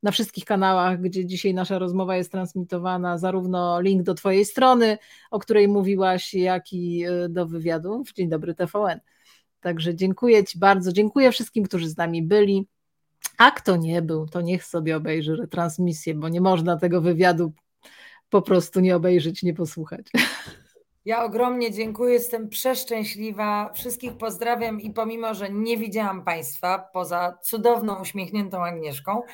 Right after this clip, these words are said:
Speaker 2: to czuję jakąś bardzo dobrą energię, naprawdę, bo to, to czuć.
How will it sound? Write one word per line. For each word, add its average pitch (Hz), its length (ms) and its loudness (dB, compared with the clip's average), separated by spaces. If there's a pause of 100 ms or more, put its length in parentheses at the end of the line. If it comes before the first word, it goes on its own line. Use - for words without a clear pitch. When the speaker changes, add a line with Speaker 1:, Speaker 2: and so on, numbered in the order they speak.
(540)
Speaker 2:
to 214 680 4 (280)
czuję 285 180 0
jakąś 240 540 2 (100)
bardzo 233 380 4
dobrą 196 340 -2
energię, 156 480 -6 (180)
naprawdę, 190 640 -2
bo 214 100 -6
to, 220 260 2
to 240 200 -2
czuć. 190 420 -6